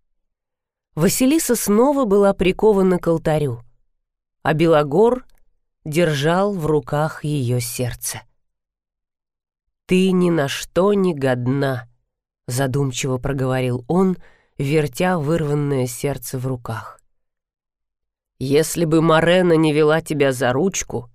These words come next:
ты умерла бы ещё в ту самую ночь при пожаре. Хотя нет, ты бы так и осталась в доме матери. И в какой-нибудь из дней она, наконец, забила бы тебя до смерти».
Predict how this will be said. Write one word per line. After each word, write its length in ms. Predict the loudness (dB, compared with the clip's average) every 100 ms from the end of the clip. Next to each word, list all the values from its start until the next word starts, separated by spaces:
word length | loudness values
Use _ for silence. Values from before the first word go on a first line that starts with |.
| _ _ _ _ _ _ _
ты 160 | 0 2
умерла 560 | 4 4 4 4 2 2
бы 140 | 2
ещё 340 | 2 0 -2
в 100 | -4
ту 220 | -4 -2 -2
самую 560 | 2 2 4 2 2
ночь 400 | 2 2 0 -4
при 140 | -4 -4
пожаре. 720 | 0 -2 0 -2 -2 -6 -12 _ _ _ _ _ _ _ _ _ _ _ _ _
Хотя 440 | _ -4 -2 -2 2
нет, 580 | 2 0 -4 -12 -20 _ _ _ _ _ 0
ты 120 | 2
бы 160 | 4
так 280 | 4 2 4
и 20 |
осталась 580 | 4 4 4 4 4 4
в 80 | 2
доме 320 | 4 6 6
матери. 560 | 4 2 -2 -8 -8 -14 _ _ _ _ _ _ _ _ _ _ _
И 100 | -2
в 80 | 2
какой-нибудь 600 | 0 4 4 6 2 2
из 180 | 0 2
дней 480 | 2 6 4 2 -6 -20 _
она, 260 | 2 4
наконец, 600 | 4 2 2 4 2 -2
забила 640 | -6 0 2 2 2 2 2
бы 120 | 0
тебя 300 | 0 2 2
до 220 | 2 0
смерти». 600 | 0 -4 -4 -6 -12 -14